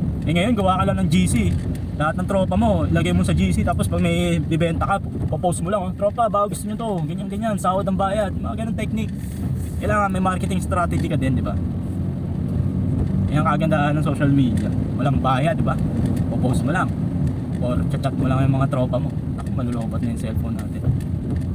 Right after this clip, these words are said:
Pero okay lang, marami na rin naman ako naikwento. <laughs> Got it. Kailangan na ilang percent na lang, nineteen percent na lang. Malulobot na tayo, wala pa naman akong dalang charger.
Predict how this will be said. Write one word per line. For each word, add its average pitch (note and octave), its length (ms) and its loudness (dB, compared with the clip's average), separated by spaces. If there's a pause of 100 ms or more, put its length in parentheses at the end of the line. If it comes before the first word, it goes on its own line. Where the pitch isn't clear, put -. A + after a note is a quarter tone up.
(120)
Pero - 100 0 (160)
okay F#3+ 140 0
lang, D3+ 100 2
marami C#3 300 2
na D3+ 80 0
rin D#3 100 0
naman D3+ 160 2
ako D3+ 140 -2
naikwento. C3+ 480 0 (600)
<laughs> - 640 -6
Got C3 220 0
it. - 80 -4 (640)
Kailangan A#2+ 300 -2 (100)
na A#2 160 -2
ilang A#2+ 260 -2
percent B2 300 -2
na - 80 -4
lang, A#2+ 240 -2
nineteen B2 240 -2
percent B2+ 320 -2
na C3+ 80 -2
lang. D#3 200 2 (120)
Malulobot A#2+ 400 -2
na - 100 -4
tayo, A#2 300 0
wala - 100 -2
pa - 140 -2
naman A2+ 160 2
akong - 120 0
dalang - 200 0
charger. - 380 0